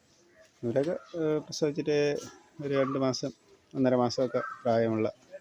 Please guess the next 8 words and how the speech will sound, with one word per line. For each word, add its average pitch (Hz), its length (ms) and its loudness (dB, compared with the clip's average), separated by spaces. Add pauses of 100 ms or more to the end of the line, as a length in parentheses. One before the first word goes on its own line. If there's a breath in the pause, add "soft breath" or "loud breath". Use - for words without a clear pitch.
(340)
കുട്ടികളാണ്. 110 540 2 (840)
ഉണ്ണാകെ 131 360 6
തിന്നു 123 300 0
തുടങ്ങി. 120 280 0 (240)
എന്നാലും 123 280 -4 (120)
പാല് 135 200 4
കൊടുക്കുന്നുണ്ട് 113 500 2
അവർക്ക്. 107 280 -2